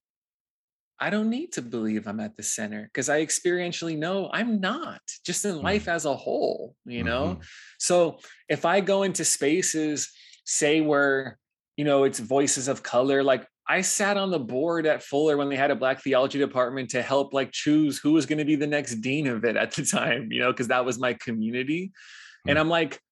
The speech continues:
Speaker 1: my voice is welcomed in those spaces 'cause I don't assume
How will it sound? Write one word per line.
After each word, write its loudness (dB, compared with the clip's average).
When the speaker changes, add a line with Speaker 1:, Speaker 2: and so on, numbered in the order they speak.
Speaker 1:
my 4
voice 2
is -2
welcomed 2
in -2
those 0
spaces 0
'cause -4
I 2
don't -2
assume -2